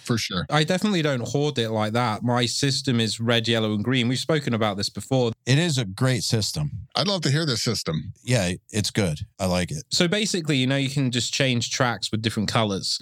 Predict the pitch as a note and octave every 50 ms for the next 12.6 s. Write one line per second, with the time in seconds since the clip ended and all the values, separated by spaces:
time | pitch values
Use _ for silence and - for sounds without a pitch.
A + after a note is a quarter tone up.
0 | - - G#2+ G#2 F#2 - A#2+ A#2+ A#2+ A#2 A2+ A2+ A2 A#2 A2+ A2 A2 A2+ A2 G#2+
1 | A2 A2 A2 G#2+ - - B2+ B2 B2 B2+ B2+ C#3 D3+ D3+ D3 D3 C#3 C3 B2 -
2 | - - C#3+ C3+ A#2 A2 - - C3 A#2+ A#2 A#2 A2+ A#2 A2 - - - B2+ A2+
3 | A2 G#2+ G#2+ G#2 - - B2+ - - A#2 G#2 - - A#2+ A2+ G#2+ G#2+ G#2 G2+ -
4 | - - A#2+ A2 A#2 A2 G#2 A#2 A2+ A2 G#2+ G#2+ A2 - - - - B2 A#2 A#2+
5 | A#2 A2 G#2+ - - - - - - A#2+ A#2 A2 A2 G#2+ G#2 G#2 G#2 G2+ A#2+ A#2
6 | A2 G#2+ G2+ F#2+ G2 A2+ - B2 A#2 A#2 A#2 A2+ A2+ G#2+ - - C3 B2 B2 A2+
7 | C3 B2+ A#2 A2 G#2 - - - B2 A#2+ B2 B2 A#2+ A#2 A#2 A2+ G#2+ G2+ A#2 A#2
8 | A2+ A2 G#2 A2 A2+ A2 G2+ - - A#2 A2 A2 G#2+ G#2 G2+ G#2 G2+ G#2 G2+ G2+
9 | G2 F#2+ - - - A2 G#2+ G#2+ G#2 G2+ G2+ - - - - A#2 A2+ - A#2+ A2
10 | G#2 F#2+ A#2 G#2+ G#2 G#2 G#2+ A#2 A2+ A#2 A2+ A2+ G2+ F2 A2+ A2 G#2 - - -
11 | - A2 A2+ G2+ A2 G#2+ - - A#2 A#2+ A#2 G#2+ F#2+ - _ _ _ - C3 B2+
12 | B2 - C3 C#3 C#3 C3 B2+ C3+ C3 B2+ B2 A#2+